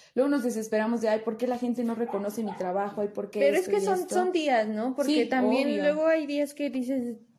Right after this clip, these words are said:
Speaker 2: "¿En verdad crees que esto es bueno?". O sea, y no confías también en lo que tú estás demostrando, en lo que estás escribiendo, en lo que, cómo estás explotando
Speaker 1: Expresando.
Speaker 2: tu creatividad. A veces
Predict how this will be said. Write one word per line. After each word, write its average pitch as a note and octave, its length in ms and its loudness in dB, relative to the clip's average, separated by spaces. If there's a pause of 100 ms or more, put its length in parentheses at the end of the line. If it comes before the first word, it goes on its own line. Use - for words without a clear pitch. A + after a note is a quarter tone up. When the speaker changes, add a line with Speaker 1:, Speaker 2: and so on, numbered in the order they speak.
(320)
Speaker 2:
"¿En A#3+ 120 4
verdad A3+ 300 0
crees D#4 200 -4
que D#4 140 -2
esto D#4 200 -4
es C#4 100 -2
bueno?". C4+ 460 -2 (200)
O G#3+ 40 -6
sea, A3 220 -4
y A3 60 -2
no A#3+ 140 -2
confías C#4+ 400 -4
también B3 320 0
en B3+ 140 0
lo A#3 140 -4
que G#3 100 -8
tú A3 100 -10
estás A#3+ 300 -4
demostrando, G#3+ 600 -6
en G#3 100 -8
lo F#3+ 160 -12
que G3 80 -14
estás G#3+ 240 -10
escribiendo, G#3 640 -10 (380)
en G#3 100 -6
lo G#3+ 160 -6
que, A#3 240 -8
cómo A#3+ 220 -2
estás C4+ 400 -8 (100)
explotando - 580 -10
Speaker 1:
Expresando. G3+ 760 -6
Speaker 2:
tu - 60 -18
creatividad. G#3 760 -12 (380)
A B3 80 -6
veces D4 240 -4